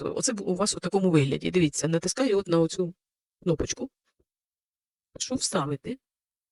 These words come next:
Так? І наступний промпт, як я вже буду робити, то вставляти, він повинен спрацювати. Зараз подивимося. От зараз ми копіюємо цей промпт, так? М, вставляємо промпт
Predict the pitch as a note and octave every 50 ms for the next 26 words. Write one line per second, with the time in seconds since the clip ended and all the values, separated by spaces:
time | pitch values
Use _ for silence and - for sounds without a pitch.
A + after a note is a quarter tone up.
0 | _ - - D4+ - _ _ _ - - - - _ _ _ - A3+ A#3+ A3+ -
1 | - G#3 G#3+ - - C4 A#3+ - G#3+ G#3 G3+ F#3 - B3+ D4+ F#4 D#4+ - - G3
2 | F#3+ - G#3 G3 F3+ E3+ D#3+ E3+ D#3+ E3 E3+ D#3+ D#3 D#3 D3+ - - _ _ _
3 | _ _ _ _ _ _ _ _ _ _ _ _ _ _ _ - F#3 F3 D#3+ D#3
4 | B2+ - - - - - F3+ F3 - - _ _ _ _ _ - - - F#3+ F3
5 | D3 B2+ C3+ - E3+ G3 _ - - - - _ _ - F3 B3 D#4 D4 B3+ C4
6 | C4 A3 B3 B3 A#3+ A#3+ A3+ - - A#3 A#3 - G#3+ E3+ C3+ B2+ - D3+ D#3 A3+
7 | C#4 D4 - - D4 G#3 F#3 D3 C#3+ C#3 C3+ C3+ - - B2+ - - - - G#3
8 | G3+ F3 E3+ F#3 F#3 E3+ D#3+ D#3 D#3 D#3+ E3 D3+ C#3 - - _ _ _ _ _
9 | _ _ _ _ - G3 - G3+ F#3+ F3 E3+ E3 D#3 D#3+ D#3+ E3 F3+ - - G#3
10 | G#3+ - - B3 C4 C#4 - - - _ _ - B3 - _ _ _ _ - -
11 | - - _ _ - E3 E3 D#3+ D#3+ D#3 D#3 D#3 D3+ D#3 D3+ D3+ D3 D#3+ D#3+ -
12 | - - _ _ _ _ _ _ _ _ _ _ _ - - - G#3 F#3 E3+ D3+
13 | C#3+ C#3+ D3 E3 F3+ G3 G#3 - A#3+ A#3+ C4 B3+ - -